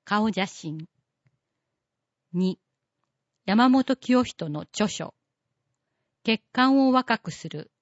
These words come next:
メソッドファイブの表紙。写真終わり。福クリホームページとYouTubeライブのキューアールコードがあります。郵便番号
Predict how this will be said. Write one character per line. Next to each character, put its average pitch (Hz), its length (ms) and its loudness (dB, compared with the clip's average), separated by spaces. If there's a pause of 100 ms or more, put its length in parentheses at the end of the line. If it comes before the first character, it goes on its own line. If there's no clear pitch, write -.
(120)
メ 202 180 2
ソ 247 120 2
ッ 254 160 -2
ド 254 80 2
フ - 80 2
ァ 233 160 2
イ 196 80 -2
ブ 147 120 -6
の 139 200 -8 (140)
表 185 220 -2
紙。 - 340 -14 (1300)
写 - 260 -4
真 208 520 0
終 180 140 2
わ 165 200 -2
り。 165 240 -10 (1700)
福 226 260 -4
ク - 180 -4
リ 214 260 -2 (100)
ホ 269 220 6
ー - 20 6
ム 269 180 4
ペ 254 200 0
ー 190 100 -2
ジ 156 140 -14
と 151 280 -8 (480)
YouTube 262 760 0
ラ 240 160 4
イ 214 80 0
ブ 151 160 -10
の 147 200 -10 (200)
キ 254 140 2
ュ 269 100 4
ー 277 100 4
ア - 20 4
ー 269 40 2
ル 269 100 -4
コ 247 220 0
ー 196 40 -2
ド 160 120 -6
が 151 120 -8
あ - 60 -6
り 170 140 -14
ま 143 160 -4
す。 - 200 -20 (1700)
郵 262 220 4
便 262 240 4
番 214 260 0
号 156 300 -8